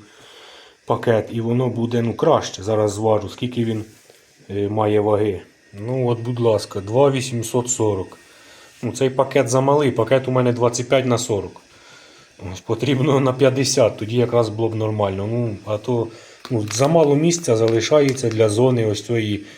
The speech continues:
вакуумації, запайки, і воно, ну, незручно. Тому ось такий, якби, маємо двісті тридцять, шістсот п'ятдесят три гривні.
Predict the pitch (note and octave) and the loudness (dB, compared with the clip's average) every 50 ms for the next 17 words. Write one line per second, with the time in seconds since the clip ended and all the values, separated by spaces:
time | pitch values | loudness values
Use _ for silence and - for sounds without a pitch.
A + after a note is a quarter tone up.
0 | - _ - G2+ G2+ - - B2+ D3 E3 D#3+ D3 - - A#2 A2 A#2 A2 G#2 A2+ | -20 _ -6 -6 -4 -2 -2 0 2 2 2 2 0 -4 -6 -4 -4 0 0 0
1 | A2 A2+ D#3 D#3 D3+ C#3 B2 - G#2+ G#2+ G#2 G#2 A#2 A#2 A2+ A2 A2 G#2 A2 B2 | 0 2 2 2 2 2 0 -4 -8 -8 -6 -4 -4 -2 -2 -2 -2 -2 -2 -2
2 | A#2+ B2 C3 G#2 F#2 - - - F2 E2+ - - - - - - - - - - | -2 -2 -4 -6 -6 -8 -10 -14 -14 -18 -20 -20 -20 -20 -20 -20 -20 -20 -20 -20
3 | _ _ _ - - A#2 C3 D3+ E3 F3+ E3+ F3 - - - G#2+ A2+ - - - | _ _ _ -12 -6 -4 -2 0 0 -2 -2 -4 -12 -12 -6 -6 -4 -4 -4 -6
4 | B2 - - - C#3 D3 C3+ B2 A#2+ A#2+ A2+ A2 A2+ A#2 A#2 A2+ A2+ A2+ A2+ A2 | -8 -8 -4 -4 -2 0 0 -2 -2 -4 -2 0 2 2 2 0 -2 -4 -4 -6
5 | G#2 - - - _ _ _ _ - - _ _ _ _ _ _ _ - G#2 G2+ | -8 -10 -16 -20 _ _ _ _ -20 -20 _ _ _ _ _ _ _ -8 -8 -8
6 | - - - A2 - D#3 F3+ F#3 F3+ - C#3 B2 - - G2+ - - C3 B2 C3 | -8 -8 -12 -10 -4 0 0 0 0 -2 -4 -6 -6 -6 -6 -4 -4 -6 -6 -6
7 | B2+ G#2 A2 G2+ - - G#2+ G#2 - - - A2+ G#2 G2 G#2 G#2 F#2+ F2+ F2+ F2+ | -6 -6 -6 -6 -4 -6 -6 -8 -8 -6 -4 -4 -4 -2 -2 -4 -4 -6 -8 -10
8 | F#2+ F#2 | -10 -12